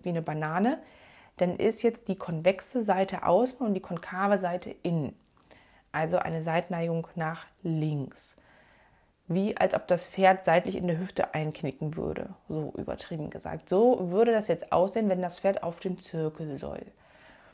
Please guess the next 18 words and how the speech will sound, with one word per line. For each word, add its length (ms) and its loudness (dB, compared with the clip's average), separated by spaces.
Weil 240 6
aber 280 6
die 100 2
Pfer-, 340 4
Pferdewirbelsäule 800 2
so 260 4
aufgebaut 600 2
ist, 180 -4
dass 160 -4
es 140 -14
nicht 160 -4
nur 80 -2
diese 160 -2
Knickbewegung 960 -2
gibt, 340 -4
sondern 440 0
auch 260 0
Rotation, 1040 0